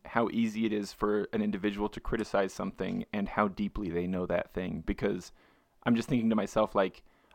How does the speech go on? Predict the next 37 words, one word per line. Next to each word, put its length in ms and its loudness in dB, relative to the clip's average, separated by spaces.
I 100 8
was 220 6
made 560 0
to 100 -4
play 240 2
sports 420 0
when 120 0
I 60 2
was 100 0
a 60 -2
kid. 360 0
You 160 2
know, 160 0
like, 160 -2
my 120 4
parents 340 2
put 260 2
me 160 2
in 100 0
soccer 560 4
and, 360 -4
and 100 0
basketball 540 0
and 100 -6
stuff 160 -4
like 160 -4
that. 220 2
I 80 0
definitely 640 2
never 400 2
achieved, 600 -4
like, 340 0
mastery 580 2
on 160 2
a 40 0
personal 480 0
level 420 2